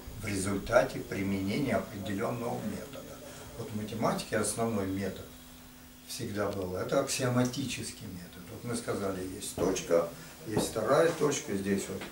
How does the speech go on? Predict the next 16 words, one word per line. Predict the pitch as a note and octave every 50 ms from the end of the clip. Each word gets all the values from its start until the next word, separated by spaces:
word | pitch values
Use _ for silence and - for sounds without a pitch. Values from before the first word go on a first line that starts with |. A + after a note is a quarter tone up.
| - - - - - - - -
прямая, | - A2 G#2+ G#2+ A#2 C3+ D#3 D#3+ C#3+ A#2+
и | G#2
через | G2 - G#2+ G2+ G2+ G2
эту | G2+ G#2 - -
точку | - D#3+ E3+ E3 - - G2+
можно | F#2+ - C3 B2 A2+ G#2+
провести | - - G#2+ G#2 G2 G2+ - - - - F3+ - - - - - - - - - - - -
только | - F3+ F#3 F3+ - - D3 -
одну | - - A#2 G#2 G#2 A2+ A2 -
прямую, | - - G2 G2+ A2 C#3+ F3 D#3 C#3+ -
параллельную | - G#2 F#2+ G2 G2 G#2+ B2+ C#3+ C#3 B2+ A#2 G#2+ G#2
вот | G2 G#2+ G#2+ - -
этой. | F2+ F2 - - - - - - - - - - - - - - - - -
Получили | - A2+ A2 G#2+ G#2 - D3 D#3 D3+ C#3
геометрию | A#2 G#2 G2+ F#2+ F#2+ G#2+ A#2 A#2+ - A#2 A2+ A2 G#2+
Евклида. | G2+ G2 - - G2+ F2+ E2 F2+